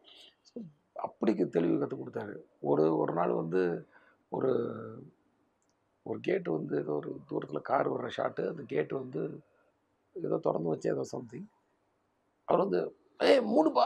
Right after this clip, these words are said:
அப்படின்னாரு. அப்போ சேர்ந்த ஒரு, ஒரு வாரத்துக்குள்ள இருக்கும்னு நினைக்கிறேன். "மூடு, மூடு, மூடு"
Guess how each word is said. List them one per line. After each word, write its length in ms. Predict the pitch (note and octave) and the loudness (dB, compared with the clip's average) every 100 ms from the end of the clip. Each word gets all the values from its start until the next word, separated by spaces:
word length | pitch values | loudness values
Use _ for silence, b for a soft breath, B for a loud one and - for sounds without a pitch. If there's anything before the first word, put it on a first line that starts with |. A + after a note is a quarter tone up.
| G#3+ | 4
அப்படின்னாரு. 320 | F3 D#3+ B2+ | 2 2 2
அப்போ 220 | D#3 C#3+ D3 | 2 -2 0
சேர்ந்த 340 | - G3 F#3+ | 8 8 8
ஒரு, 140 | D#3 | 6
ஒரு 160 | D3+ D3 | 6 8
வாரத்துக்குள்ள 280 | D3+ D3 C#3+ | 6 4 0
இருக்கும்னு 280 | C3+ A#2+ A#2 | -4 -4 -8
நினைக்கிறேன். 340 | A2 G#2+ - - - | -12 -14 -18 -20 -2
"மூடு, 180 | D#3 C#4+ | 4 6
மூடு, 220 | D4 D4+ | 6 2
மூடு" 400 | C#4 C#4 B3+ F#3 | 0 -4 -6 -10